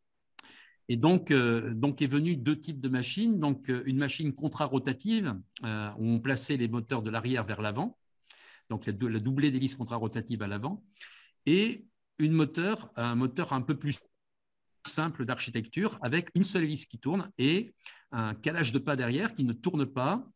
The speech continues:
mais avec des aubes qui permettent de s'adapter justement au, au calage de pas de l'hélice devant et qui permet de,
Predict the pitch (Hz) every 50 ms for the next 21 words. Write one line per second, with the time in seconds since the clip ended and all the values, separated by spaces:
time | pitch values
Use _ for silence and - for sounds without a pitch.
0 | - - 123 113 113 117 113 117 110 104 110 104 131 196 190 - - - 113 110
1 | 117 139 156 139 117 - 147 123 127 120 - - 156 185 190 143 117 - - 104
2 | 110 127 160 180 151 127 113 107 104 104 - - 101 104 117 117 127 120 110 113
3 | 110 - 156 156 127 120 117 139 156 135 127 135 110 101 104 110 131 170 - -
4 | 117 - 104 104 113 147 156 131 113 98